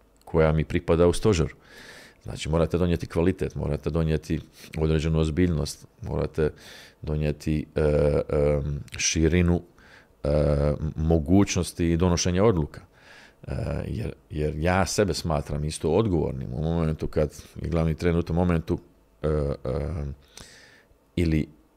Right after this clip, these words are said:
e, e, kvalitetan ili stvari uspješan ili neuspješan,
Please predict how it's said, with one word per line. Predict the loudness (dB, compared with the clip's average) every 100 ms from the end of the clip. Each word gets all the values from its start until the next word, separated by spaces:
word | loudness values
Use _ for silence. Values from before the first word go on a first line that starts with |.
| _
e, | 0 2 2 2 0 -4 -8
e, | -8 -6 -4 -4 -4 -6 -8 -14 -16 -10 -8 -10
kvalitetan | 0 4 4 2 0 0
ili | -2 -2
stvari | 2 4 4 -4 -12 0
uspješan | 2 2 -2 -2 -2
ili | -2 0
neuspješan, | 2 2 0 -4 -4